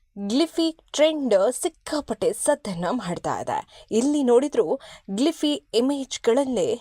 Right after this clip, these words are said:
ಹವಾ. ಹೌದು, ಸೆಲೆಬ್ರಿಟಿಗಳಿಂದ ಹಿಡಿದು ಜನಸಾಮಾನ್ಯರವರೆಗೂ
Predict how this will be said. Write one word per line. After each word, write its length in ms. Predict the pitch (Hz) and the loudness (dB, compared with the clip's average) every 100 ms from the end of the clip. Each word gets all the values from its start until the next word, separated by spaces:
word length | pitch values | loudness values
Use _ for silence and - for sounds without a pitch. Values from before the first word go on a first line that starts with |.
| - | -6
ಹವಾ. 440 | 233 180 131 - - _ _ | -6 -4 -4 -8 -12 _ _
ಹೌದು, 400 | - 359 226 - - | 2 2 2 -6 -8
ಸೆಲೆಬ್ರಿಟಿಗಳಿಂದ 840 | - 311 349 277 240 240 233 220 214 208 | 0 2 2 -4 -6 0 0 2 2 2
ಹಿಡಿದು 340 | 202 175 226 | -4 -2 0
ಜನಸಾಮಾನ್ಯರವರೆಗೂ 1600 | 294 269 254 294 - 262 247 233 220 202 190 175 233 - 170 226 | 0 -2 -4 -2 0 2 2 0 2 2 0 0 -4 -2 -2 0